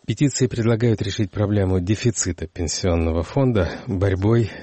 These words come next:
с неофициальной занятостью. В Киеве более пяти тысяч человек участвовали в воскресенье в марше равенства. Вместе с представителями Л Г Б Т сообщества в нём участвовала депутат Европарламента Ребекка Хармс,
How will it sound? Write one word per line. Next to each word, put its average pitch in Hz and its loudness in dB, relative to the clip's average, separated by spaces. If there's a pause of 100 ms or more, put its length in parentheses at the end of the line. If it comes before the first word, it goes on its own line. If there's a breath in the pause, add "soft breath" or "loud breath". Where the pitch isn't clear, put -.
с - -10
неофициальной 98 0
занятостью. 90 -4 (1800 loud breath)
В - -10
Киеве 196 6
более 147 4
пяти 135 -4
тысяч 117 -4
человек 110 0
участвовали 98 0
в 90 -4
воскресенье 98 0
в 87 -2
марше 95 0
равенства. 127 2
Вместе 98 0
с - -4
представителями 95 0
Л 95 4
Г 107 -2
Б 110 0
Т - 0
сообщества 98 -2
в 95 0
нём 101 4
участвовала 98 0
депутат 127 2
Европарламента 95 0
Ребекка 92 -2
Хармс, 147 0